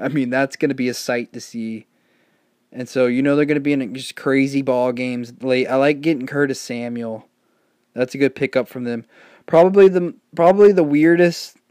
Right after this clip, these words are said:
thing was, uh, the Bears. Just, just Andy Dalton's their guy, I guess. I don't know. I mean, they get Kyle Fuller back, which is good, but, like, or no, Kyle Fuller.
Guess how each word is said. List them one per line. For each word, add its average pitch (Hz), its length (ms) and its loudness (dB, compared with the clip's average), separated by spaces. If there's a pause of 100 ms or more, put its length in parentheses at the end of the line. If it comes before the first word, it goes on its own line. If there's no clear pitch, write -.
(480)
thing 170 420 2
was, 143 240 0
uh, 135 160 4
the 120 120 -4
Bears. 151 720 4 (1300)
Just, 131 180 -8 (140)
just 127 180 -12 (160)
Andy 151 300 0
Dalton's 143 560 0
their 139 160 -2
guy, 135 380 6
I 151 60 4
guess. 165 520 2 (100)
I 131 100 -2
don't 135 160 2
know. 135 480 0 (1200)
I 131 160 -4
mean, 123 500 -2 (180)
they 131 100 -2
get 143 180 2
Kyle 151 280 4
Fuller 147 420 4
back, 120 380 -2
which 117 180 -12
is 110 120 -14
good, 120 420 -2
but, - 260 -16
like, - 220 -16 (480)
or 151 80 0
no, 170 160 4
Kyle 180 300 8
Fuller. 151 640 6